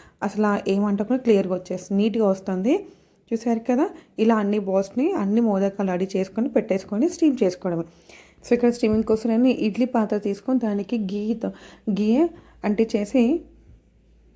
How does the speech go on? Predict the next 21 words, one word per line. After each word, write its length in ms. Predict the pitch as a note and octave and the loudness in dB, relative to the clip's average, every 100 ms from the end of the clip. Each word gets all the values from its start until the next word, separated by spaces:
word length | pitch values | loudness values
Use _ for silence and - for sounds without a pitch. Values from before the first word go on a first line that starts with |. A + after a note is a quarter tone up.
| - | -8
చూసారా, 340 | A3 A3 B3+ E4+ - - _ _ _ - | -2 0 0 -2 -8 -20 _ _ _ -12
పెట్టేసి 360 | G#3+ - A3+ C#4+ B3+ | -4 0 2 4 4
నేను 180 | B3+ G4+ - - _ _ _ _ _ _ _ - | 2 0 -4 -20 _ _ _ _ _ _ _ -2
మోదకాలు 460 | A#3 A3 A3+ A3 G3+ | 2 4 2 0 -2
పెట్టేసి, 400 | G3 - A3+ D4 G#4+ - _ - _ _ _ _ _ - - - - - - - - - - - - - - - - G#3 | -2 0 2 2 0 -2 _ -20 _ _ _ _ _ -20 -20 -20 -20 -20 -20 -20 -20 -20 -20 -20 -20 -20 -20 -20 -4 2
ఇలా 120 | G#3+ | 2
అన్ని 120 | F#3+ G#3+ | 2 2
మోదకాలు 440 | G3+ G3+ A3+ G#3+ - | 2 0 0 0 0
పెట్టేసుకున్నాక 680 | - G3+ - G3+ F#3+ F#3+ F4+ - - - - _ - | -2 -4 -2 -2 -2 -2 -4 -4 -18 -20 -20 _ -4
మనము 320 | A3+ A#3+ D4 G#4 D#4+ C#4 - - - - | 2 4 6 6 4 0 -10 -20 -12 -6
ఒక 100 | G#3 A3 | -4 -2
ప్యాన్‌లో 300 | G3 G3 G#3 | -2 0 0
వాటర్ 360 | G3+ G3 G3 G3+ | 4 4 2 0
పోసుకొని 420 | F#3+ G3 - G#3+ A3 | -2 -4 -4 -4 -2
ఒక 60 | A3+ - _ _ _ | -2 -4 _ _ _
బౌల్‌లో 280 | G3 G3 A3+ C4+ A3+ | 0 2 4 2 2
దాంట్లో 280 | G#3 A#3 E4+ F#4+ - - - | 0 0 -2 -2 -12 -8 -4
పెట్టేసి 300 | G#3 G#3 A3 | 0 0 0
ఒక 120 | D4 B3+ A#3 | 0 2 2
టెన్ 160 | A3 G#3+ | 2 2
మినిట్స్ 320 | G3+ G#3+ | 0 0